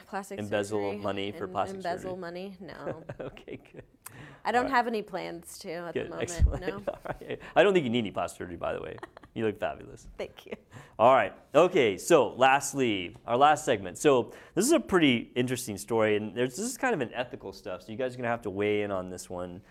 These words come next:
Speaker 2: Uh, this is a story about predatory plastic surgery ads, uh, and this actually comes to us from our friends across the pond in the U K.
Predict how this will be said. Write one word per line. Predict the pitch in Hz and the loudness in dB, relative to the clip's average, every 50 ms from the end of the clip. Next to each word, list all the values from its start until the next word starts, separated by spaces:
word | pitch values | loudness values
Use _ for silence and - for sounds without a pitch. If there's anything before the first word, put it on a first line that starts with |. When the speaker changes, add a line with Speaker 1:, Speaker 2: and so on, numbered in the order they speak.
| - - - _ _ _ | -20 -20 -20 _ _ _
Speaker 2:
Uh, | - 104 104 110 | 0 2 2 2
this | 151 160 | 2 0
is | - 233 | -2 -4
a | 196 | -4
story | - - - - 143 135 139 135 127 | -4 -6 -6 -2 0 2 4 4 4
about | 120 - 107 95 92 - - | 4 4 2 2 0 -2 -10
predatory | - - - 156 170 202 240 - - - 170 165 165 160 156 156 151 | -16 0 4 4 4 4 2 -4 -6 -4 0 2 2 4 4 4 2
plastic | 151 151 - - 113 110 131 - - - 156 143 - | 0 -2 -8 -6 -4 -4 -4 -6 -8 -10 -10 -10 -8
surgery | - - - - 113 143 156 139 120 104 92 90 87 - | -10 -10 -6 -4 -4 -4 -4 -6 -8 -8 -8 -8 -8 -6
ads, | - 85 87 85 80 78 80 85 95 - - - _ _ - - - _ _ | -6 -4 -2 -2 -2 -2 -4 -6 -8 -10 -10 -12 _ _ -20 -20 -20 _ _
uh, | - 90 95 98 98 98 | -4 0 2 2 4 2
and | 95 113 | 2 0
this | 139 165 - | 0 0 2
actually | 170 156 180 180 - - 170 | 2 2 2 0 0 0 -2
comes | 139 - 143 127 131 127 - | 0 0 -2 -2 -2 -4 -4
to | 131 117 | 0 2
us | 107 113 131 131 | 2 2 2 0
from | - - 123 117 | -6 -6 -2 -2
our | 110 104 | -2 -2
friends | - - 117 117 123 120 | -2 -6 -4 -4 -4 -6
across | 113 - 127 107 113 - | -6 -2 -2 -2 -2 -2
the | - 110 | -8 -12
pond | - - 101 98 95 101 110 123 123 123 | -8 -4 -4 -2 -2 -2 -4 -6 -8 -8
in | 101 107 107 | -8 -8 -8
the | 104 104 | -8 -8
U | 101 95 101 117 | -8 -8 -10 -10
K. | - - - 92 90 87 92 147 | -10 -8 -8 -6 -4 -4 -4 -6